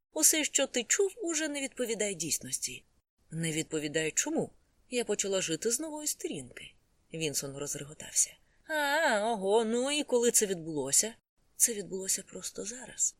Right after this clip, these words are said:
сказала Карла, витримуючи його погляд. «Не відставай». Моє серце спіткнулося, неначе п'яний танцюрист.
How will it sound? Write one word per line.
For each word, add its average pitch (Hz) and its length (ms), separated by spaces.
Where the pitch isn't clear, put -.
сказала 139 420
Карла, 156 380
витримуючи 226 640
його 214 240
погляд. 151 420
«Не 208 200
відставай». 214 560
Моє 156 240
серце - 440
спіткнулося, 165 760
неначе 156 400
п'яний 156 340
танцюрист. - 720